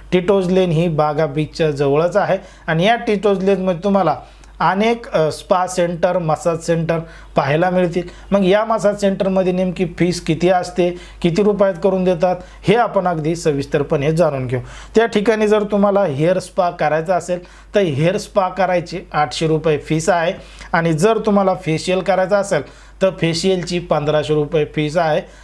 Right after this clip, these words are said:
आणि जर तुम्हाला, अ, पेडिक्युअर करायचं असेल तर ते पेडिक्युअर पाचशे पन्नास रुपयापासून ते अठराशे रुपयापर्यंत आहे आणि जर तुम्हाला फुल बॉडी मसाज करायची असेल तर त्याची किंमत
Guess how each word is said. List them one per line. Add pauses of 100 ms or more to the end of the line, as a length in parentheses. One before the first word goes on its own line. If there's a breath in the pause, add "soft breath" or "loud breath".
(160 loud breath)
आणि
जर
तुम्हाला, (340 loud breath)
अ,
पेडिक्युअर
करायचं
असेल
तर
ते
पेडिक्युअर (420 loud breath)
पाचशे
पन्नास
रुपयापासून
ते
अठराशे
रुपयापर्यंत
आहे (180)
आणि
जर
तुम्हाला (140)
फुल
बॉडी (360 loud breath)
मसाज
करायची
असेल
तर
त्याची
किंमत